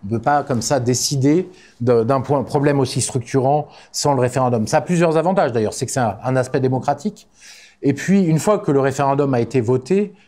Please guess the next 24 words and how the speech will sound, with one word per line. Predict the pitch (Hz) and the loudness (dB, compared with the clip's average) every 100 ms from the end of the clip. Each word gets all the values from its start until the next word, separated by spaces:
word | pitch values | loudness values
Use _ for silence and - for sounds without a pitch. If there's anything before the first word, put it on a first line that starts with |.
| _ - | _ -4
vous | 113 | 0
avez | 127 | 2
beaucoup | 135 170 | 2 2
moins | 175 165 | 2 2
de | 135 | 2
résistance | 139 135 135 165 151 | 2 0 -2 -2 -2
au | 139 | -2
changement | 120 135 123 156 185 196 | -2 -4 -2 -2 -2 -4
que | - | -2
quand | 202 151 165 | -4 -2 -6
c'est | - | -2
la | 127 | -2
décision | 120 127 - 131 131 165 | 0 -2 -2 -4 -2 0
d'un | 123 | 0
homme | 127 | -2
politique | 123 117 107 170 | -2 -4 -6 -8
qui | 156 | -4
peut | 120 | -2
être | 113 | -4
critiqué | - 143 127 123 - 139 151 147 - - - - | -2 -4 -4 -6 -2 0 0 -4 -16 -20 -12 -4
dans | 113 131 | -2 -2
tous | 120 160 | 0 2
les | 139 | 2
sens. | 120 101 87 - - | 2 -2 -4 -6 -8